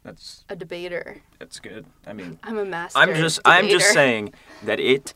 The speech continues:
Speaker 1: tastes good and that you should probably try it.
Speaker 2: I will, Jake. I'll give it a second chance. I don't wanna shut down your,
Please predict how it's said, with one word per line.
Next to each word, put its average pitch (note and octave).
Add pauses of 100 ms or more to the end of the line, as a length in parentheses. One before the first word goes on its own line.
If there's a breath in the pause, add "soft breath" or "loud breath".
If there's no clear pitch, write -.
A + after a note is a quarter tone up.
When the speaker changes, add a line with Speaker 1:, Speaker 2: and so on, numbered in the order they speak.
(160)
Speaker 1:
tastes -
good G2+
and F#2+
that F2+
you -
should -
probably F2
try A1+
it. -
Speaker 2:
I D4
will, G#3
Jake. -
I'll G#3
give G#3
it E3+
a E3+
second -
chance. -
I -
don't F3
wanna E3+
shut E3
down D#3
your, -